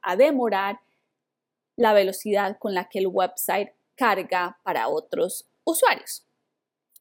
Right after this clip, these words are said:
Eso es súper grave porque eso es una de las cosas que Google no le gusta, es que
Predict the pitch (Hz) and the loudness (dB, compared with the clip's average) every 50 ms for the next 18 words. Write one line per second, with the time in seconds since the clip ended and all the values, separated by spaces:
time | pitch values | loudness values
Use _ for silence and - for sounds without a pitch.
0 | _ - 277 269 269 339 285 - - - 370 320 - - 226 - - 190 185 185 | _ 0 0 2 2 0 -4 -2 -2 0 -2 -2 -2 -4 -6 -2 -2 -2 0 0
1 | 185 190 196 - - 202 190 _ - - 196 202 196 202 - - 220 226 - - | 0 0 -2 -4 -6 -12 -14 _ -4 -2 0 0 0 -2 -2 -2 -4 -4 -4 -8
2 | - 240 240 240 226 233 240 226 208 208 - - - 185 - - - - - - | -6 -4 -2 -2 0 0 0 0 -2 -4 -6 -12 -12 -10 -10 -8 -10 -8 -4 -4
3 | 208 175 - - 202 190 180 - 202 196 190 - - _ _ _ - 208 202 202 | -4 -4 -4 -4 -4 -2 0 0 -2 -2 -2 -8 -18 _ _ _ -4 -2 0 0
4 | 202 196 196 208 - - - - - - - - 196 196 - - - 208 - | 0 2 0 -2 -2 -4 -10 -10 -10 -14 -12 -10 -8 -8 -8 -4 -4 -4 -4